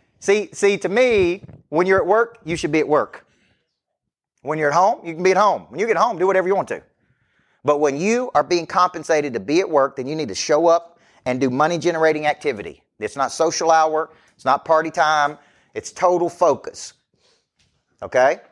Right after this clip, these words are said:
And, and that's me. I'm a high D. I'm sure you can figure that out on a disc. So I's bother me when I'm like, Hey, you need to be focused on your job. That's why I'm paying you. I love you. Okay? We can g-, go out in Nashville on Thursday night, talk all we want to.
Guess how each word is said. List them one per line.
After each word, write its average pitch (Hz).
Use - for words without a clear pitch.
And, 135
and 139
that's 180
me. 165
I'm 160
a 147
high 151
D. 143
I'm 117
sure 131
you 123
can 117
figure 123
that 113
out 113
on 120
a 107
disc. 123
So 139
I's 160
bother 160
me 123
when 120
I'm 120
like, 107
Hey, 110
you 117
need 147
to 135
be 120
focused 113
on 104
your 98
job. 76
That's -
why 131
I'm 117
paying 107
you. 73
I 92
love 135
you. 185
Okay? 139
We 98
can 101
g-, 85
go 131
out 151
in 147
Nashville 165
on 165
Thursday 170
night, 170
talk 156
all 165
we 165
want 135
to. 82